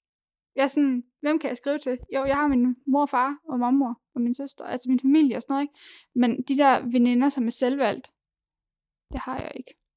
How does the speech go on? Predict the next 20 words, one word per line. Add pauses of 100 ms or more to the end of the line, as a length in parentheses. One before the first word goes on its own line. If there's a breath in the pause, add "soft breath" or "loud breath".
(180)
Jeg
har (320)
én,
det
er
sådan
det,
og
det
der
med,
at
hvis
nu
man (100)
gerne
vil
til
en
koncert,